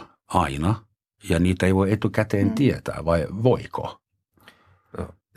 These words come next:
Speaker 3: tämmöisiä niin kuin immunologisilla mekanismeilla, niin kuin oli tää narkolepsia, niin tällaisia, tällaisten haittavaikutusten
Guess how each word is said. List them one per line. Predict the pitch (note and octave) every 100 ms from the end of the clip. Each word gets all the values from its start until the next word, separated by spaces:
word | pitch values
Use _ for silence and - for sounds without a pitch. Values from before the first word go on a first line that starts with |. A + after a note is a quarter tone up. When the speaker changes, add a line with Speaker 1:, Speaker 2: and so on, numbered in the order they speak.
| G#2
Speaker 3:
tämmöisiä | - E2+ E2 E2 E2+ E2 D#2+ E2 _ _ _
niin | G2 F2 E2+ D#2+
kuin | - E2 D#2+ - _ _ _
immunologisilla | G#2 F#2 F2+ E2+ D#2 - D#2+ D#2+ D#2
mekanismeilla, | D#2 D#2 D2+ D2+ - D#2 D#2 D#2+ D#2+ _
niin | D#2 D2+
kuin | D2+
oli | C#2+ D#2 D#2+
tää | - D#2
narkolepsia, | C#2+ - - G1+ - - -
niin | E2 D#2+ - -
tällaisia, | - F2 E2 - D#2 D#2+ - _ -
tällaisten | F2+ E2+ -
haittavaikutusten | D2 D#2 - - - - - - -